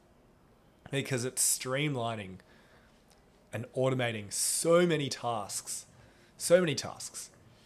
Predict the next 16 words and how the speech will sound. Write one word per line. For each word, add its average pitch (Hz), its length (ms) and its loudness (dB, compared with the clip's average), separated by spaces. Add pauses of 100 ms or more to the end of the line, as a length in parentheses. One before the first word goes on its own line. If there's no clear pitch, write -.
(520)
So, 120 560 0 (600)
I 135 140 0
mean, 131 180 -2 (520)
<laughs> - 480 -20
it, - 340 -8 (300)
to, 160 120 0
to - 240 -8
me, 208 200 -2
it's - 160 -2
kind 143 280 0
of 120 60 -4
a 117 40 -2
line 113 300 0
in 110 60 -8
the 104 60 -6
sand 131 500 -2